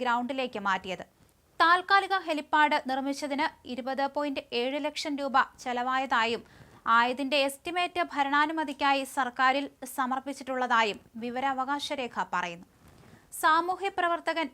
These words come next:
റഷീദ് ആനപ്പാറ നൽകിയ വിവരാവകാശ നിയമപ്രകാരമുള്ള അപേക്ഷയ്ക്ക് ജില്ലാ കളക്ടറേറ്റ്, പത്തനംതിട്ട പൊതുമരാമത്ത് കെട്ടിട വിഭാഗം, പത്തനംതിട്ട ആർ ടി ഒ, ജില്ലാ പോലീസ് ചീഫ് എന്നീ ഓഫീസുകളിലെ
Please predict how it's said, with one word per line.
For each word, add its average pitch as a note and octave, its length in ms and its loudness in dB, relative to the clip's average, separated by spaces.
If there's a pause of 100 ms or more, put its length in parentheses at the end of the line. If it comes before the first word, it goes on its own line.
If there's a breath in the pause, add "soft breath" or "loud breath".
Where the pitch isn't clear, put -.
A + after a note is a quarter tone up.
(140)
റഷീദ് C#4 460 -4 (120)
ആനപ്പാറ C#4 400 2 (120)
നൽകിയ B3+ 340 0 (240)
വിവരാവകാശ C4+ 680 0 (160)
നിയമപ്രകാരമുള്ള B3+ 880 -2 (180)
അപേക്ഷയ്ക്ക് B3 540 -4 (420 loud breath)
ജില്ലാ C4 200 0 (140)
കളക്ടറേറ്റ്, C4+ 600 -2 (260)
പത്തനംതിട്ട C4+ 500 -2 (260)
പൊതുമരാമത്ത് C4+ 720 -4 (100)
കെട്ടിട C4 280 -4 (120)
വിഭാഗം, A#3+ 440 -2 (440 loud breath)
പത്തനംതിട്ട E4+ 460 -2 (300)
ആർ C4+ 100 4 (120)
ടി C#4 80 -4 (100)
ഒ, - 20 2 (200)
ജില്ലാ C4 200 2 (140)
പോലീസ് C#4+ 360 -4 (160)
ചീഫ് D4 300 -8 (220)
എന്നീ C4 180 -2 (140)
ഓഫീസുകളിലെ C#4 680 -2